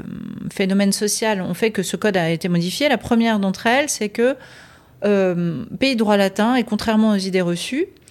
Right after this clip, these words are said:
euh, on est très attaché à la réserve, à la transmission aux enfants. Ce n'est pas possible pour nous, psychologiquement, même vous, hein, euh, vous qui nous regardez, euh, posez-vous la question, est-ce que je serais capable de déshériter mon fils, ma fille ? C'est un truc que,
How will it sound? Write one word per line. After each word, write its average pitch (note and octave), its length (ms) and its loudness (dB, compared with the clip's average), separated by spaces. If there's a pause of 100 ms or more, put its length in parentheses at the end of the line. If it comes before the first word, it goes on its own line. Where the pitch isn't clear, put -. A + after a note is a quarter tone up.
(320)
euh, G3 840 2
on G3 120 2
est F#3+ 60 2
très B3+ 220 -2
attaché G3+ 340 0
à - 20 0
la G#3 100 0
réserve, F3 320 -4 (180)
à F#3 60 2
la F3+ 100 0
transmission G#3 480 -2
aux F#3 80 -2
enfants. - 260 -8 (500)
Ce - 200 -2
n'est C4 120 4
pas A3 140 0
possible A3 540 -2
pour F3 240 -2
nous, G#3 300 4 (180)
psychologiquement, A#3+ 720 0
même A3 280 6
vous, B3+ 260 2
hein, A3 180 2
euh, F3+ 240 -2
vous F#3+ 160 -4
qui F#3+ 240 -4
nous F3+ 100 -2
regardez, F#3 460 2
euh, F#3+ 60 2
posez-vous F#3+ 280 0
la E3+ 120 -2
question, B3+ 260 -2
est-ce - 160 -2
que A#3+ 100 -6
je A#3 60 -2
serais - 140 -4
capable G#3 220 -4
de F#3 60 -2
déshériter F#3+ 380 -4
mon F#3 140 -2
fils, - 260 -10
ma F3 100 -6
fille ? - 280 -8 (540)
C'est - 120 -2
un G#3 80 4
truc C4 220 -6
que, F#3+ 520 0